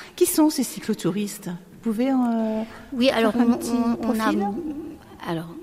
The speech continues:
Speaker 2: en temps normal, on n'a pas
Speaker 1: Bien
Speaker 2: vécu
Speaker 1: sûr.
Speaker 2: deux années, euh, tout à fait normales, euh, enfin en tout cas une, euh, complètement normale, euh, l'année dernière.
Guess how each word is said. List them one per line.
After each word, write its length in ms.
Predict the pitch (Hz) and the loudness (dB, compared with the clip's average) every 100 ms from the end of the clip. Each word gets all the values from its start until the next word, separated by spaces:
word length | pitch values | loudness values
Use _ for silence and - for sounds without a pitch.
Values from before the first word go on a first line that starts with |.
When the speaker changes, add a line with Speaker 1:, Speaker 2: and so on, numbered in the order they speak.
| 220 - | -14 -2
Speaker 2:
en 140 | 214 | -2
temps 180 | - 247 | 0 0
normal, 540 | 233 220 220 220 160 - - - - - - 180 | 2 0 0 -2 -4 -8 -14 -18 -16 -18 -8 -2
on 320 | 170 160 175 | -2 0 -2
n'a 100 | 170 | -2
pas 160 | 175 | -2
Speaker 1:
Bien 120 | 175 185 | -2 -4
Speaker 2:
vécu 200 | - 214 | -4 -4
Speaker 1:
sûr. 80 | |
Speaker 2:
deux 300 | 185 196 190 | -2 -2 -2
années, 420 | 180 180 196 190 170 | -2 -2 -2 -2 -2
euh, 160 | 170 196 | -6 -8
tout 120 | 202 | -10
à 80 | 175 | -10
fait 160 | 160 196 | -8 -6
normales, 480 | 175 151 156 185 233 | -6 -6 -6 -6 -6
euh, 340 | 175 - 147 139 | -8 -12 -16 -16
enfin 200 | - 151 135 | -14 -12 -12
en 60 | |
tout 100 | - - | -12 -10
cas 100 | - | -2
une, 280 | 214 214 208 | 2 4 4
euh, 40 | 170 180 175 | 0 -4 -8
complètement 520 | - 170 175 170 180 | -10 -10 -10 -6 -4
normale, 520 | 185 180 185 185 190 | -2 0 0 2 0
euh, 100 | 156 160 | -4 -4
l'année 140 | 175 | -4
dernière. 420 | 170 175 190 247 | -4 -4 -2 -4